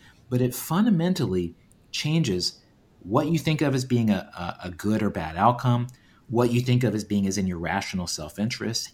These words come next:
and it also fundamentally changes what's valuable. You know, it, it creates a values pluralism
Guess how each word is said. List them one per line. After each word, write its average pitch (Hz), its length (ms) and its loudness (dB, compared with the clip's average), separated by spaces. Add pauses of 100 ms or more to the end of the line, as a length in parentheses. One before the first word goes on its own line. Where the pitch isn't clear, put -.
and 131 140 2
it 135 60 -2
also 247 300 0
fundamentally 147 600 -2
changes 131 560 0 (340)
what's 113 280 0
valuable. 196 640 -2 (260)
You 110 100 -4
know, 110 80 2
it, 117 120 2
it 123 220 2
creates 143 260 0
a 123 80 2
values 113 480 6
pluralism 123 880 2